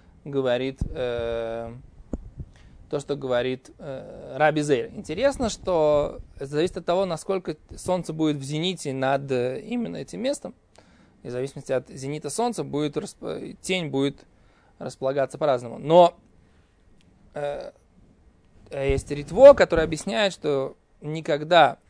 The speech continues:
в Тишрей солнце не стоит так, э, строго, даже в полдень, э, перпендикулярно над, э, сукой, всегда немножко под наклоном, и поэтому за счёт этого всегда будет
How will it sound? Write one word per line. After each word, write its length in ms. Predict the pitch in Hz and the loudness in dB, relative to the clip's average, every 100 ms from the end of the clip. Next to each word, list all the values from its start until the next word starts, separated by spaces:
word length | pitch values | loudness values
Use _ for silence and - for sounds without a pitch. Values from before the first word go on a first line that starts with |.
| _ | _
в 80 | - | -14
Тишрей 680 | - 131 147 156 143 123 - _ _ _ - | -10 -8 -2 2 2 0 -6 _ _ _ -20
солнце 600 | - - 143 135 127 123 | -4 2 2 2 -2 -4
не 240 | 147 147 143 | -4 -4 -2
стоит 320 | 143 139 127 _ | -2 -4 -6 _
так, 280 | 135 123 - _ _ _ _ _ - | 2 2 -2 _ _ _ _ _ -18
э, 440 | 135 131 127 127 127 | -14 -12 -12 -12 -12
строго, 600 | - 160 151 143 117 - - _ | -2 4 6 4 0 -4 -16 _
даже 320 | 156 139 139 | 0 0 0
в 60 | 143 | 0
полдень, 420 | 160 147 135 123 - - - _ _ _ | 4 4 2 -10 -14 -20 -20 _ _ _
э, 120 | 123 | -10
перпендикулярно 880 | - 131 139 143 147 143 156 135 120 | -2 -2 0 -4 -4 2 4 4 2
над, 340 | 120 123 131 | -2 -2 -2
э, 300 | 226 120 147 | -2 -2 -4
сукой, 480 | 131 - 160 269 277 | -8 -8 -2 6 6
всегда 300 | - 156 151 | 4 0 0
немножко 340 | 147 135 - 143 | 2 -2 -6 -8
под 240 | 147 147 | -6 -6
наклоном, 580 | 143 147 247 311 240 202 _ _ _ _ | -6 -2 2 4 2 -2 _ _ _ _
и 100 | 170 | -8
поэтому 1040 | 160 160 160 220 294 302 214 185 170 170 202 - | 0 0 2 6 6 6 4 2 0 -4 -6 -12
за 160 | 135 131 | -8 -4
счёт 240 | 165 156 | -4 -4
этого 420 | 254 277 202 185 | -4 -2 2 0
всегда 600 | 160 - 160 156 170 226 | 0 -6 -6 0 6 6
будет 600 | 175 165 175 160 147 - | 4 0 0 -2 -2 -10